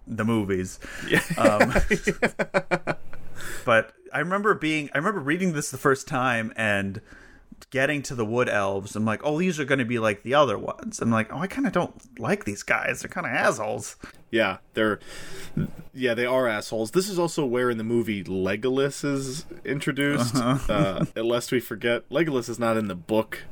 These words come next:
Speaker 2: but he is
Speaker 1: At
Speaker 2: an
Speaker 1: all.
Speaker 2: important part of the movie. Uh, also, b-, before, just another book movie thing, uh, just very quickly, very early in this book, there's a line that's like, "The stone giants were throwing boulders at them," and in the movie,
Speaker 1: Mm-hmm.
Speaker 2: that's, like, a whole, like, fifteen minute part of the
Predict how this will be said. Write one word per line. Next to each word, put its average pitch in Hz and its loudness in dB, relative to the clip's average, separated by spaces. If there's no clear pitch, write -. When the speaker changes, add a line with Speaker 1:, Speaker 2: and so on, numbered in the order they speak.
Speaker 2:
but 98 -2
he 107 2
is 104 2
Speaker 1:
At 104 2
Speaker 2:
an - -
Speaker 1:
all. 104 4
Speaker 2:
important 110 4
part 107 0
of 98 -2
the 92 -4
movie. 110 0
Uh, 98 0
also, 165 0
b-, - -10
before, 165 4
just 185 -2
another 135 0
book 123 0
movie 117 0
thing, 120 -2
uh, 117 2
just - 0
very 127 4
quickly, 135 -2
very 156 2
early 143 0
in 139 -4
this 143 -4
book, 139 2
there's 123 2
a 110 2
line 104 2
that's 110 0
like, 98 0
"The 110 -4
stone 117 0
giants 113 0
were 110 4
throwing 110 0
boulders 113 0
at 143 0
them," 170 0
and 131 0
in 127 2
the 123 2
movie, 123 4
Speaker 1:
Mm-hmm. 123 2
Speaker 2:
that's, 135 0
like, 180 0
a 120 -2
whole, 120 2
like, 107 -2
fifteen 107 0
minute 98 0
part 92 2
of 85 2
the 78 -2